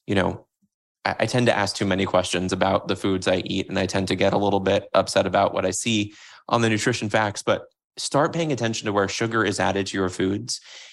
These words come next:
And if you just do that, make it your mini campaign to say, "I'm going to reduce my intake of foods with added sugar as much as I can." You're doing already an incredible service for your health. And maybe what's most important, you are getting a direct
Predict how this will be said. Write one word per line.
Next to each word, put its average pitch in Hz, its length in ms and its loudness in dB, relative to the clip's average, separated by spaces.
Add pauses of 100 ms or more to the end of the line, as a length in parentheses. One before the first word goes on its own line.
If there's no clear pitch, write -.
And 113 100 0
if 139 100 2
you 180 80 4
just - 640 0
do 92 200 2
that, - 300 0 (560)
make 117 240 2
it 143 100 4
your 113 120 4
mini 101 280 4
campaign 92 520 0
to 92 60 0
say, 98 360 2 (240)
"I'm 107 200 2
going 104 300 2
to 95 440 2 (380)
reduce 110 440 2
my 110 140 0
intake 101 360 -2
of 98 100 -2
foods 98 260 0
with 95 100 0
added 92 260 2
sugar 92 340 0
as 98 160 2
much 101 240 0
as 95 100 -6
I 95 100 2
can." 101 360 -2 (320)
You're 156 120 2
doing 151 280 2
already 104 440 2
an 101 80 -2
incredible 101 480 0
service 98 380 -2
for - 100 -4
your 98 100 0
health. 98 280 0
And 107 160 -2
maybe 120 220 0
what's 110 200 0
most 101 300 -2
important, 101 480 -2 (400)
you 120 140 4
are 117 80 4
getting 113 260 0
a 107 60 2
direct 101 680 -2